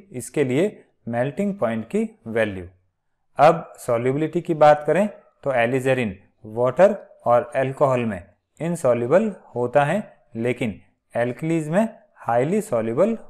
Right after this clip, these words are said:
होता है और सॉल्युबल होके पर्पल सॉल्यूशन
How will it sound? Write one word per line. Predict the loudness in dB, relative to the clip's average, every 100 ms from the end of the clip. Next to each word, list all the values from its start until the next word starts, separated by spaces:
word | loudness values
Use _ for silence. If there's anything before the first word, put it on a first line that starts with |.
| -12 -4
होता | -2 0
है | -4 -6 -16 _ _ _ _
और | 2 4 4 -2 -20 _ _
सॉल्युबल | 0 2 2 -2
होके | -2 -6 -2 -2 -4 -12 _ _ 2
पर्पल | 2 2 0 -2
सॉल्यूशन | -4 -4 -4 -2 -2